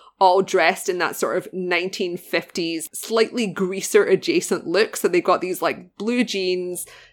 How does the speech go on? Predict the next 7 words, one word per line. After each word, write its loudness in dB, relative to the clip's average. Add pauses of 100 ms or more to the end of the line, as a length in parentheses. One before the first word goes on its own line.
tight -2
t-shirts -2
with -4
the -2
sleeves -4
rolled -2
up, 2